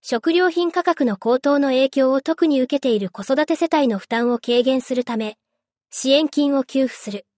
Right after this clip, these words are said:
子ども食堂食材費高騰対策支援事業。四十三万五千円。食料品価格の高騰に伴う子ども食堂の負担を軽減するため、食堂を運営する個人または団体の支援を行う。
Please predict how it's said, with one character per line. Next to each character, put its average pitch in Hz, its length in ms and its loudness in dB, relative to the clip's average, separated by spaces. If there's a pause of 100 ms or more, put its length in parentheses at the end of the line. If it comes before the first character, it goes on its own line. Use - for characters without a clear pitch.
(440)
子 233 140 -2
ど 294 100 4
も 349 100 2
食 339 240 0
堂 285 160 4
食 247 300 -4
材 311 160 2
費 - 180 -10
高 247 220 0
騰 277 180 2
対 269 220 0
策 - 180 -6
支 - 220 -2
援 269 160 2
事 262 120 -2
業。 202 260 -6 (680)
四 330 220 6
十 233 180 2
三 240 260 -2
万 233 220 -2
五 180 100 -10
千 240 240 -6
円。 220 160 -8 (580)
食 247 300 -2
料 359 180 4
品 349 220 -2
価 349 140 -2
格 320 200 0
の 214 120 0
高 240 240 0
騰 262 180 0
に 262 140 0
伴 247 400 0
う - 80 -10
子 208 140 -6
ど 254 100 4
も 330 100 2
食 349 240 0
堂 294 160 2
の 196 120 -2
負 - 100 -14
担 240 240 0
を 240 60 -2
軽 240 240 0
減 254 180 2
す 254 120 -6
る 240 120 0
た 226 100 -6
め、 214 220 -6 (600)
食 262 300 -2
堂 330 240 4
を 320 80 4
運 302 180 2
営 302 120 2
す 285 160 -2
る 277 100 2
個 294 160 0
人 226 240 0
ま 196 140 -6
た 262 100 -2
は 190 140 -2
団 233 240 -4
体 311 180 2
の 302 100 0
支 294 200 -2
援 285 160 0
を 214 180 -2
行 208 120 -6
う。 196 220 -8